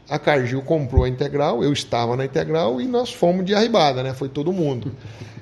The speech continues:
E trabalhei na Inter-, na, na Cargill, no Tron, né? Até dois mil e vinte e dois, até o ano passado, onde nós nos aventuramos aí a fazer o que nós estamos fazendo hoje, montamos a TRI,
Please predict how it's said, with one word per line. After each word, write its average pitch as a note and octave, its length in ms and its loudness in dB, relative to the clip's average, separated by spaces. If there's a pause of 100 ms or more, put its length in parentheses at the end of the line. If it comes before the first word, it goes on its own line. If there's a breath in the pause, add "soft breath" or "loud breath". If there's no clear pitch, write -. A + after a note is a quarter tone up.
(120)
E D3+ 100 -4
trabalhei D#3+ 520 6
na E3 100 6
Inter-, D3+ 320 2
na, D3 240 0
na C3+ 200 -4
Cargill, C#3+ 460 2
no F3+ 100 0
Tron, F#3+ 340 4
né? G3+ 280 2
Até D#3+ 360 0
dois D#3+ 240 0
mil D3+ 200 0
e D3 40 -2
vinte D#3 240 -4
e - 20 -6
dois, F3 380 2
até E3 180 -2
o D#3+ 100 4
ano E3 120 0
passado, G3 640 2 (520 loud breath)
onde G#3 520 4
nós G#3 340 4
nos G3+ 180 2
aventuramos F#3+ 720 4
aí D#3+ 280 0
a F3+ 100 2
fazer C#3+ 380 0
o D3+ 80 0
que D3+ 80 -14
nós C3+ 160 -4
estamos C3+ 200 -6
fazendo B2+ 400 -4
hoje, D3 280 -2
montamos B2 480 -2
a C3 80 2
TRI, E3+ 420 0